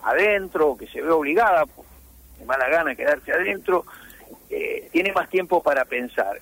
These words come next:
Esto es un peligro en cualquier momento de la vida de la humanidad, porque me parece que lo que se busca... Este, en general, con cierto vértigo, con el consumismo, con cierta cantidad de cosas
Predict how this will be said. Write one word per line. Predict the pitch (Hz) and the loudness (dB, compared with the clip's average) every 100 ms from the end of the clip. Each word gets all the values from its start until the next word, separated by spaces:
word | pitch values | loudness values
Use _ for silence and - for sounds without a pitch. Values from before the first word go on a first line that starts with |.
| - | -2
Esto | 208 - 262 | -2 0 -2
es | - | -2
un | 165 | -4
peligro | 143 139 160 196 202 147 | -2 0 2 4 4 2
en | 127 | 0
cualquier | 127 131 - - 208 156 | -2 -2 -4 0 2 2
momento | 139 143 127 117 110 - | 0 0 -2 -4 -4 -6
de | 104 | -6
la | 107 117 | -2 0
vida | 135 117 | 2 2
de | |
la | 113 | 0
humanidad, | 113 117 143 175 - | -4 -6 0 2 0
porque | 117 113 - 113 113 - - | -4 -8 -8 -8 -8 -12 -12
me | 135 | -10
parece | - 123 127 190 | -8 -8 -6 -6
que | - 156 | -4 -4
lo | 123 113 | -6 -6
que | 120 113 - - | -6 -6 -6 -10
se | |
busca... | 110 143 - 180 175 - - - - - - | -8 -8 -4 0 0 -4 -20 -20 -20 -20 -16
Este, | - 117 - - 110 107 104 | -10 -10 -10 -8 -6 -6 -8
en | |
general, | 104 117 123 143 156 147 156 | -6 -2 0 2 4 2 0
con | 135 123 113 | -4 -8 -4
cierto | 143 131 139 131 | -2 0 2 4
vértigo, | 165 160 143 - 135 131 123 | 4 4 0 -2 0 2 2
con | 120 110 | -2 -4
el | 107 | -4
consumismo, | 110 107 107 135 156 147 127 131 127 123 117 113 - | -6 -4 -6 -2 -2 -2 -2 -4 -4 -2 -2 -2 -4
con | 113 104 | -10 -10
cierta | - 135 123 117 | -4 -2 -2 -2
cantidad | 117 107 127 | -4 -2 0
de | 123 | 0
cosas | 131 131 120 110 | -2 -4 -4 -4